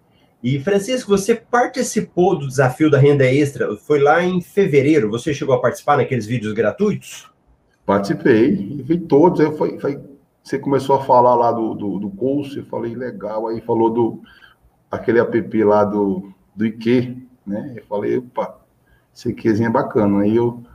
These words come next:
Speaker 2: aí foi, acho que foi três episódios, se não me engano, foi quatro.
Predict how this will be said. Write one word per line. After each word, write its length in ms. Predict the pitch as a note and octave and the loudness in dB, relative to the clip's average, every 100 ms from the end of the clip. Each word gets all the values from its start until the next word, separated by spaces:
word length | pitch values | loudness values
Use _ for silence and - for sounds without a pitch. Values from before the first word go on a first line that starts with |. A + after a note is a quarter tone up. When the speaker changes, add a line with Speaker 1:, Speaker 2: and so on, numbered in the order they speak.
| - - - - _ _ _ | -20 -20 -20 -20 _ _ _
Speaker 2:
aí 240 | - G#2+ - | -2 0 0
foi, 120 | B2+ - - | -2 -2 -2
acho 100 | C3 | 0
que 60 | - | 2
foi 120 | D3+ | 0
três 180 | D3+ D#3+ | 4 4
episódios, 720 | F#3 C3+ G2+ G2+ C3+ G#2 G2 | 4 2 2 4 4 0 -6
se 80 | - | -6
não 80 | G2 | -6
me 80 | G2 | -2
engano, 280 | G2+ B2+ | -2 -4
foi 160 | B2 - | -6 -12
quatro. 500 | - F2 G2+ - - | -10 -8 -8 -10 -16